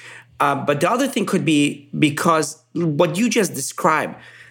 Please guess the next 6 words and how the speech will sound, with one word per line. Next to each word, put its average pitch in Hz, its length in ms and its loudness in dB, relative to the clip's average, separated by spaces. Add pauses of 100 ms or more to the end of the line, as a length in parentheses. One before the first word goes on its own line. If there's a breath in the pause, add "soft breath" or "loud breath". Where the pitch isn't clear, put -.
(140 loud breath)
the 160 80 2
cognitive 214 600 -2
state 139 360 -4
vacillates 151 760 0
so 214 300 0
much 160 540 -2